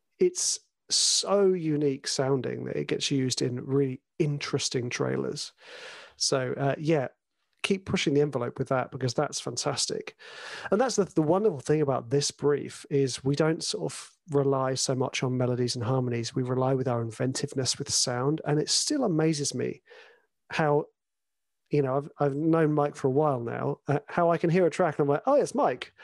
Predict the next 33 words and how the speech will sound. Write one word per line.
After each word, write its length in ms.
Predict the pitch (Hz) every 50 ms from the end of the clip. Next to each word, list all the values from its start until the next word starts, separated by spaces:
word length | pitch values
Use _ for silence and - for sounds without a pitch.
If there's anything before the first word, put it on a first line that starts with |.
| - - -
just 220 | - - 190 -
because 200 | - 202 - 185
of 60 | 160 156
the 100 | 160 156
way 320 | 143 143 160 160 160 160
he 120 | 151 160
does 340 | 160 - 156 143 143 127 -
those 300 | - - 143 135 135 123
sounds. 560 | - - - 233 202 123 117 123 120 120 -
And, 160 | 143 135 135 143
you 100 | 147 143
know, 200 | 131 123 131 139 - - - - - - - - - - - -
uh, 220 | 151 151 151 160 -
and, 320 | 190 180 170 160 165 - - - - - - _
and 120 | - 175 185
I 40 |
have 180 | 180 190 233 -
that 120 | 202 170
with 120 | 160 147 147
a 40 | 143
lot 260 | 147 175 175 - -
of 80 | 151
you. 160 | 139 131 123 123
I 120 | 123 131
can 180 | - - 151 143
recognize 720 | 131 139 151 143 - 175 156 139 135 127 123 123 117 117
your 120 | 135 131
cues 600 | - - - 202 196 156 127 127 131 135 - - - -
from 640 | - - - - 147 156 156 156 147 139 131 127 131 -
the 100 | 143 139
sounds 460 | - - 151 139 131 127 123 117 123
you 80 | 143
create. 580 | - - - - 139 139 135 127 - - - -